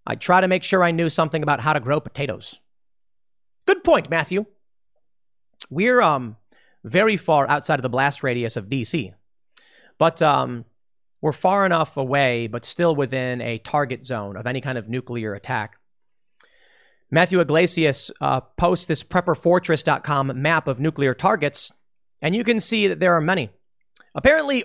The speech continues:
Oregon is the best place to be because they have the least nuclear targets, no shelter required. But if you are in West Virginia, Virginia, Maryland, D C, you need a shelter. Now, I will point out this map is kinda hard to read,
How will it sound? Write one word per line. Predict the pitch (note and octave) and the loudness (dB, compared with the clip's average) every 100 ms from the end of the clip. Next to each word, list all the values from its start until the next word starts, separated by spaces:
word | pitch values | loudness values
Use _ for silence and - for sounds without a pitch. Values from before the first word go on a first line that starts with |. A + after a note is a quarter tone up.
| - | 2
Oregon | C#4 F4+ C4+ E3 B2 F#2+ - | 4 4 4 0 -2 -6 -4
is | D#3 A#2 | -2 0
the | D3+ | 0
best | C#3+ D3+ - | 2 0 0
place | D#3 C#3+ - | 0 0 0
to | |
be | D#3 G#3+ | -2 0
because | G3+ E3 C3+ | 0 0 2
they | D#3+ | 2
have | E3 C3 | 2 2
the | D3+ - - | -2 -4 -2
least | A#3 C#4+ - - - _ | 0 0 -2 -8 -16 _
nuclear | - A#2+ C#3 C#3+ | -10 -6 -2 0
targets, | D#3+ F#3 C#3+ - - - | 2 2 2 -4 -10 -8
no | B2 D3+ | -6 -2
shelter | - C#3+ E3 | 0 0 0
required. | D#3+ F#3+ G#3 C#3+ G2 _ _ _ _ _ _ _ | 0 2 4 2 -2 _ _ _ _ _ _ _
But | - E3 | 2 2
if | F3 D3+ | 2 0
you | G#3 A#3+ | 2 4
are | A#3 - | 4 4
in | F3 F#3 A3 A3+ _ _ _ | 2 2 0 -6 _ _ _
West | - F3 - | 0 0 0
Virginia, | F3+ G#3 D3+ E3 D#3 D#3 D#3 _ _ _ _ _ _ _ - | -2 0 2 2 2 0 -2 _ _ _ _ _ _ _ -6
Virginia, | C3+ A2 E3 D#3+ D#3+ D3+ _ _ _ _ | -4 0 0 2 0 -2 _ _ _ _
Maryland, | A#2 C#3+ D3 C#3+ C#3+ C#3+ - B2+ | 0 2 2 2 0 -4 -10 -6
D | C#3+ D3 | -4 -2
C, | - B2+ A#2+ A#2 _ _ _ | -2 -4 -4 -10 _ _ _
you | - | -10
need | B2+ A#2 | -6 -6
a | |
shelter. | G#2 A2+ G2+ G2 - _ _ _ _ _ _ | -4 -6 -8 -12 -16 _ _ _ _ _ _
Now, | D3+ | 0
I | E3+ | 4
will | G3 | 4
point | - F3 D#3+ | 4 2 4
out | D#3+ C#3+ | 2 2
this | C#3 | -2
map | D#3+ F#3 F3 | 0 2 0
is | C#3 | -2
kinda | - D#3+ B2+ | -2 0 2
hard | D3 C#3+ | 2 2
to | B2 | 0
read, | D3+ A3+ B2 | -2 -2 -4